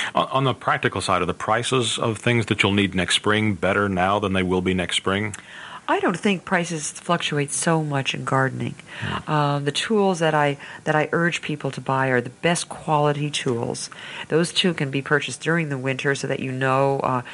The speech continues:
Speaker 2: that you have all the tools ready for springtime, for the, for the intensive time of gardening. But, um, but I have not noticed a tremendous increase in prices in anything garden-related. Seeds may have, um, gotten a little bit more expensive with the popularity of gardening,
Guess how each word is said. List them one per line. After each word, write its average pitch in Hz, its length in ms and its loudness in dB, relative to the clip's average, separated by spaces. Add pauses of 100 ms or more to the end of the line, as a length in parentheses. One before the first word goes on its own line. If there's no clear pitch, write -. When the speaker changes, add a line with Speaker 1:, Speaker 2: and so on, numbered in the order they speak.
(180)
Speaker 2:
that 139 140 2
you 135 120 -2
have 131 340 0
all 127 240 2
the 135 60 -4
tools 127 420 0
ready 135 540 2
for 139 160 -4
springtime, 131 760 -2
for 135 180 -6
the, 123 220 -6 (240)
for 139 160 -2
the 127 160 0
intensive 139 640 -2
time 131 400 0
of 123 100 -10
gardening. 123 480 0 (380)
But, 175 240 2
um, 170 240 2 (320)
but 202 100 2
I 233 100 2
have 269 160 0
not 202 260 0
noticed 160 320 0
a 135 40 -2
tremendous 147 680 -2
increase 151 480 -4
in - 80 -8
prices 143 720 0 (260)
in 143 120 -2
anything 147 400 -2
garden-related. 127 920 0 (340)
Seeds 247 380 2
may 170 180 4
have, 127 300 2
um, 123 320 2 (100)
gotten 139 220 2
a 127 60 -2
little 131 180 2
bit 123 140 2
more 123 180 0
expensive 120 680 -2
with 131 80 -4
the - 80 -4
popularity 123 720 0
of 113 100 -12
gardening, 113 540 0